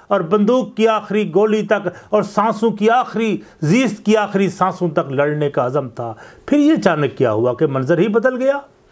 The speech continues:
फिर पलटन ग्राउंड में हथियार डालने की एंटी क्लाइमेक्स के वो मनाजिर जो आज भी YouTube और इंडियन टीवी पर दिखाए जाते हैं।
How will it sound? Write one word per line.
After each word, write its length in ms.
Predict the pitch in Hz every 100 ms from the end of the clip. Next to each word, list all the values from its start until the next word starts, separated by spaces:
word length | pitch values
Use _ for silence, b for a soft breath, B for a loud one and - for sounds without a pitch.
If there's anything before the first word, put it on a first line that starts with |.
| B B B B B B -
फिर 140 | 170 170
पलटन 340 | 175 175 180 185
ग्राउंड 300 | 160 165 180
में 260 | 180 190
हथियार 400 | 165 156 151 160 170
डालने 540 | 139 143 165 196 202
की 320 | 185 185 196 190 - 170
एंटी 320 | 185 202 277
क्लाइमेक्स 500 | 202 185 175 226 214
के 140 | -
वो 160 | 185 190
मनाजिर 540 | 156 147 156 202 247 - B B B
जो 100 | 175
आज 260 | 165 196 185
भी 300 | 190 180 190
YouTube 460 | 190 170 185 165
और 200 | 170 165
इंडियन 400 | 165 165 170 165 151 - _ -
टीवी 240 | 160 156
पर 200 | 147 143
दिखाए 460 | 120 123 123 123 117
जाते 320 | 110 110 120
हैं। 240 | 120 117